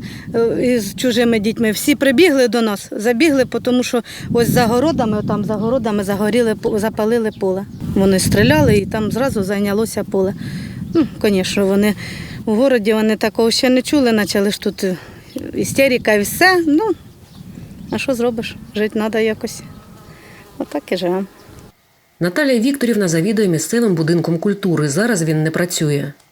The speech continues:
Speaker 1: До війни він функціонував, е, кожного дня. І зараз ходимо, прибираємо,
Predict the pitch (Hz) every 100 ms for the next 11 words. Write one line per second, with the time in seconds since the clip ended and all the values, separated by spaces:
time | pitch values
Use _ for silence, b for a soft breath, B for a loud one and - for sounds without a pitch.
0 | _ _ _ - 349 349 330 285 330 339
1 | 403 392 - 285 294 277 302 285 - 285
2 | 285 285 294 294 254 247 247 233 208 202
3 | - 269 269 262 254 240 339 381 392 -
4 | 415 440 466 403 440 403 302 B B B
5 | B B - 427 359 370 339 381 294 294
6 | 302 311 302